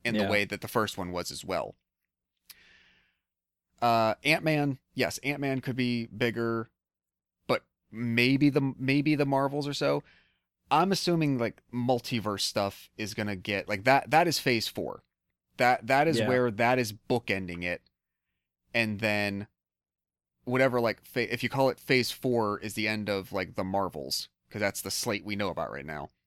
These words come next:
Speaker 2: I don't think it's gonna wrap up that quickly, though.
Speaker 1: Well, maybe not, maybe not. But as you're saying, like, it can't go forever. Like, I don't, I, I don't think the arc of, like, the, the first three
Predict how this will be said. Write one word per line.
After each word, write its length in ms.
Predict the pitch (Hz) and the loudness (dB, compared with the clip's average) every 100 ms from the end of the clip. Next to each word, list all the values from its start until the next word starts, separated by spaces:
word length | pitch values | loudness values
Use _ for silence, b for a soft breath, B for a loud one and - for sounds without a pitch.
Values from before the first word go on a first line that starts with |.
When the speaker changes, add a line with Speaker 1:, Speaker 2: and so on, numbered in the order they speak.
| _ _ _ _ _ - | _ _ _ _ _ 4
Speaker 2:
I 80 | |
don't 100 | 185 | 4
think 120 | 147 123 | 4 0
it's 100 | 101 | -2
gonna 140 | 107 | -4
wrap 180 | 104 104 | -4 -4
up 100 | 98 | -4
that 160 | 104 - | -6 -4
quickly, 360 | 110 98 87 | -6 -4 -4
though. 260 | 80 73 - _ _ _ - | -2 -4 -8 _ _ _ 0
Speaker 1:
Well, 180 | 165 147 | 2 6
maybe 240 | 180 156 | 6 6
not, 240 | 120 - 139 | 2 -2 0
maybe 180 | 131 | 0
not. 240 | 95 64 _ _ _ _ _ _ _ - | 0 -4 _ _ _ _ _ _ _ 0
But 160 | 143 131 | 2 4
as 100 | 151 | 2
you're 80 | |
saying, 160 | 135 117 | 0 0
like, 120 | 101 | 0
it 40 | - | 2
can't 160 | 160 | 2
go 140 | 147 117 | 4 0
forever. 400 | 107 107 82 78 | 0 0 0 -4
Like, 180 | 85 - | -4 2
I 140 | 170 | 4
don't, 200 | 196 175 - - | 4 2 -4 -2
I, 200 | 151 170 - | 0 0 2
I 220 | 170 196 | 4 4
don't 300 | 175 160 - | 4 2 -4
think 520 | - - 143 123 - _ | -10 -2 -2 -2 -10 _
the 180 | 110 120 - - | -2 -2 -2 0
arc 520 | 123 120 - - - _ _ _ _ _ _ _ _ _ _ _ - | 2 2 -6 -20 -20 _ _ _ _ _ _ _ _ _ _ _ -2
of, 460 | 117 107 101 113 _ _ _ _ _ _ _ _ - - _ _ _ - | 0 0 -2 -10 _ _ _ _ _ _ _ _ -20 -20 _ _ _ -6
like, 300 | 123 107 120 | -4 -2 -2
the, 160 | 180 - b b b | -4 -6 b b b
the 80 | 127 | -4
first 540 | - 175 185 - - - | -2 0 0 0 -6 -12
three 600 | - 156 139 123 113 | -4 0 0 -2 -6